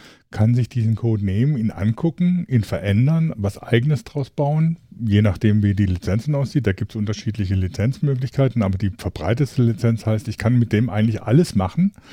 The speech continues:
muss aber angeben oder so, wo ich den Code her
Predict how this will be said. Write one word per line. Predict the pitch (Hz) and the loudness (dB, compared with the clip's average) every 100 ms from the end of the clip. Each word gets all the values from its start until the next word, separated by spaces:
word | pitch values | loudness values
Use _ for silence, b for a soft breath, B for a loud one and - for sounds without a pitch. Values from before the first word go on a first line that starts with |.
| B B B B | B B B B
muss | 123 165 - | 4 4 4
aber | - 143 151 147 | 0 2 4 2
angeben | 127 135 135 131 131 | 2 2 4 2 2
oder | 117 123 | 0 0
so, | 120 123 | 2 4
wo | 113 113 | 4 2
ich | |
den | - 104 | 2 -2
Code | - 98 | 0 -4
her | 104 110 123 | 0 0 0